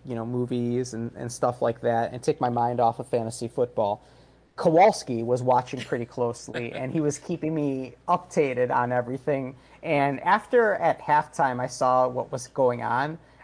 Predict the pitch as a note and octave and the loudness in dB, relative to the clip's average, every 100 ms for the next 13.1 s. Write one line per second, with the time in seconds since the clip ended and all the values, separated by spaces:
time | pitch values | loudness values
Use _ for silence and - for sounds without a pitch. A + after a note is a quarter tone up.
0 | - F3 E3 F#3 E3 C#3+ B2 C3+ B2+ B2+ | 2 4 4 2 2 0 0 -2 -2 -4
1 | B2+ B2 C3 B2 C3 B2 B2 C3+ B2 - | -6 -6 -6 -6 -8 -8 -10 -8 -8 -2
2 | B2 A#2+ A#2 - B2+ B2 B2 - _ _ | -2 -2 -4 -6 -4 -4 -6 -20 _ _
3 | - D3 E3+ F3+ F3+ E3 C3+ C3+ C#3 C3 | -6 -2 0 0 0 0 0 -2 -2 -2
4 | B2 - C3+ A#2+ B2 D3 C#3 C3 B2 _ | -6 -4 -4 -4 -4 0 2 0 -4 _
5 | - - _ _ C#3+ F#3+ A#3+ G#3 A#2 C#3 | -20 -20 _ _ -6 2 4 2 -2 -8
6 | F#3 F3+ F3 - - - F3+ D#3+ D3 C#3 | -6 -2 -2 -2 -18 0 4 4 4 0
7 | C3 - C#3+ C#3 D3 C3+ C3+ C3+ C#3 C#3+ | -2 -4 -2 0 0 0 0 0 -2 -4
8 | _ _ _ _ - C3 B2+ B2 E3 D3+ | _ _ _ _ -8 -4 -4 -4 -4 -4
9 | C#3+ C#3+ C3+ B2+ C#3 B2+ B2 B2 C3+ C3 | -2 0 -2 -2 -4 -4 -4 -4 -6 -6
10 | A#2 C#3 D3 C#3+ D#3+ C#3+ C3+ B2+ B2 B2+ | -4 0 2 2 0 0 0 -2 -2 0
11 | C3 C#3 - - B2+ D#3 C3+ - - - | 2 2 0 -6 -4 -2 -4 -6 -14 0
12 | E3 E3 C#3+ B2+ A#2+ A#2+ C3+ B2+ A#2+ C3+ | 2 2 0 -2 -4 0 2 2 0 -4